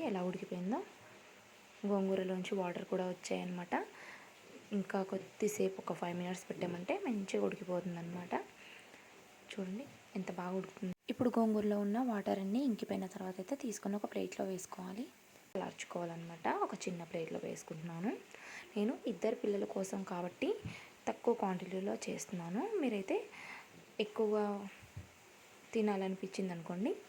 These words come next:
కొంచెం ఎక్కువ క్వాంటిటీలో ప్రిపేర్ చేసుకోండి. నేనైతే లంచ్ బాక్స్ కోసం కాబట్టి కొద్దిగానే ప్రిపేర్ చేస్తున్నా, కొంచెంగా కనిపిస్తుంది కదా. ఇంకా ఇప్పుడు చల్లారిన తర్వాత అయితే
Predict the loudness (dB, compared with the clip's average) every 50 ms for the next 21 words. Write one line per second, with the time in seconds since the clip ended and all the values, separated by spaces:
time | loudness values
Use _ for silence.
0 | -16 -14 -14 -14 -14 -14 -16 -8 -2 0 2 2 2 2 0 0 0 0 0 2
1 | 2 4 2 2 2 0 -2 -2 0 2 2 2 4 4 2 4 2 0 0 -2
2 | -6 -6 -6 -4 -4 0 2 2 0 0 -2 -8 -16 -18 -18 -18 -18 -18 -10 -2
3 | 0 0 2 4 4 4 4 4 2 2 2 2 2 2 0 -4 -4 -4 -4 -2
4 | -2 -2 -4 -4 -4 -6 -6 -6 -4 -2 -2 -2 -2 -4 -6 -10 -16 -16 -16 -18
5 | -6 0 2 2 2 2 2 2 2 2 2 2 0 2 2 2 2 2 0 -2
6 | -2 -2 0 0 -2 -2 0 0 2 2 2 0 0 -2 0 0 0 0 0 -2
7 | 0 0 0 0 0 -2 -4 -4 -4 -4 -4 -4 -4 -2 -2 -4 -4 -6 -12 -20
8 | -20 -18 -18 -18 -18 -18 -18 -18 -18 -20 -16 -6 -4 0 2 4 6 6 6 4
9 | 4 4 4 4 4 4 4 2 2 4 2 2 2 2 2 2 2 2 2 2
10 | 2 0 -2 0 0